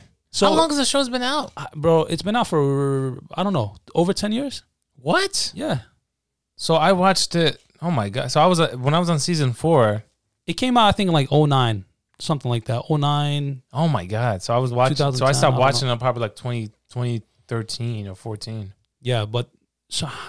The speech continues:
Speaker 1: um, should I ruin it? Screw it, I'm ruining it. The
Speaker 2: You're,
Speaker 1: main
Speaker 2: you're ruining it for me too, but go ahead.
Speaker 1: The main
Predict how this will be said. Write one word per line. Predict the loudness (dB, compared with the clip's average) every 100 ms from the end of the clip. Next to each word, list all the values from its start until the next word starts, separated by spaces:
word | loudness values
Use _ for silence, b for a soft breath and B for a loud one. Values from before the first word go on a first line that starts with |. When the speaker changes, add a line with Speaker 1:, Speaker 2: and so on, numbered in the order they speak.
| -12
Speaker 1:
um, | -8 -6
should | -4
I | -2
ruin | -2 -2 -4
it? | -8 _ _ _
Screw | -8 -2 -2
it, |
I'm | -2
ruining | -4 -4 -6
it. | -12 _ _ _ _ _ _ _ _ _ _
The | 0
Speaker 2:
You're, | 4
Speaker 1:
main | 4
Speaker 2:
you're | 2 2
ruining | 2 2 2
it | 0
for | -2 -4
me | -4
too, | -4 -4
but | -4 0
go | 0
ahead. | 0 -6 -14 _ _ _ _ _ _ B B B B B _ _ -8
Speaker 1:
The | -4
main | 0 0 2 0 -2 -6